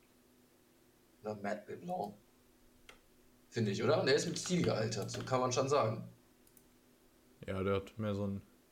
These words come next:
Speaker 2: Clooney-Auftreten jetzt, ne?
Speaker 1: Ja, genau.
Speaker 2: Ich glaub, Clooney ist auch so die Definition von mit Stil altern.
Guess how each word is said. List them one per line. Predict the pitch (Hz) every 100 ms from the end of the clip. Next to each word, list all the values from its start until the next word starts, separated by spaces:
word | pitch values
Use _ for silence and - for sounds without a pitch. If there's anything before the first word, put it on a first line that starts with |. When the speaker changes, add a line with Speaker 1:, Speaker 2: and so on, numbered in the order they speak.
| _ _ _ _ - - _ _ - - - _ - -
Speaker 2:
Clooney-Auftreten | - 104 107 104 98 98 101 - 104 104
jetzt, | 101 101 -
ne? | 113 123 - - - - _ - _ _ _ - - - - - 127
Speaker 1:
Ja, | 151
genau. | 170 170 120 98 - - - - -
Speaker 2:
Ich | 98
glaub, | 113 110
Clooney | - 123 123
ist | 110
auch | 110 107
so | 110
die | 101
Definition | 107 101 107 101 - 104 104
von | 107 98
mit | 98
Stil | - - 104
altern. | 101 95 107 101